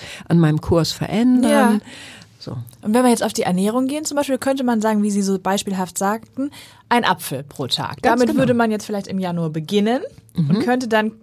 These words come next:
Speaker 2: schauen, klappt das, schafft man das tatsächlich?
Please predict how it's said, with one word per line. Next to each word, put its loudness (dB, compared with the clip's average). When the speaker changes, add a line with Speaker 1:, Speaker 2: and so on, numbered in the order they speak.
Speaker 2:
schauen, 2
klappt -2
das, 4
schafft 0
man 0
das 2
tatsächlich? -2